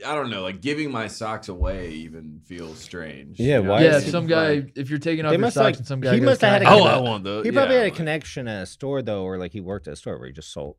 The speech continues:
Speaker 2: stole the Jordan socks, right?
Speaker 1: Or Chinatown, right? That's
Speaker 2: Yeah.
Speaker 1: what I feel like.
Speaker 3: Yeah, why,
Speaker 2: Black
Speaker 3: why would,
Speaker 2: Ops?
Speaker 3: if he's buying,
Speaker 2: Yeah, why would
Speaker 3: why would he
Speaker 2: he
Speaker 3: want
Speaker 2: use
Speaker 3: to use
Speaker 2: those?
Speaker 3: socks? Why don't you just use the Jordan socks that you bought
Speaker 1: Mm-hmm.
Speaker 3: to strain the paint?
Speaker 1: Well, that's why I
Speaker 3: You're
Speaker 1: think it's
Speaker 2: Let's
Speaker 1: like
Speaker 2: get him on the
Speaker 1: a
Speaker 2: pod.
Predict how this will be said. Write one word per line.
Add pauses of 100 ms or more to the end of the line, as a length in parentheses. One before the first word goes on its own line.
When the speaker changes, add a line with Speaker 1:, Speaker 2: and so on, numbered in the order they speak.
(120)
Speaker 2:
stole
the
Jordan
socks,
right? (580)
Speaker 1:
Or
Chinatown,
right?
That's
Speaker 2:
Yeah.
Speaker 1:
what
I
feel
like.
Speaker 3:
Yeah,
why,
Speaker 2:
Black
Speaker 3:
why
would,
Speaker 2:
Ops?
Speaker 3:
if
he's
buying,
Speaker 2:
Yeah,
why
would
Speaker 3:
why
would
he
Speaker 2:
he
Speaker 3:
want
Speaker 2:
use
Speaker 3:
to
use
Speaker 2:
those?
Speaker 3:
socks?
Why
don't
you
just
use
the
Jordan
socks
that
you
bought (160)
Speaker 1:
Mm-hmm.
Speaker 3:
to
strain
the
paint? (140)
Speaker 1:
Well,
that's
why
I
Speaker 3:
You're
Speaker 1:
think
it's
Speaker 2:
Let's
Speaker 1:
like
Speaker 2:
get
him
on
the
Speaker 1:
a
Speaker 2:
pod.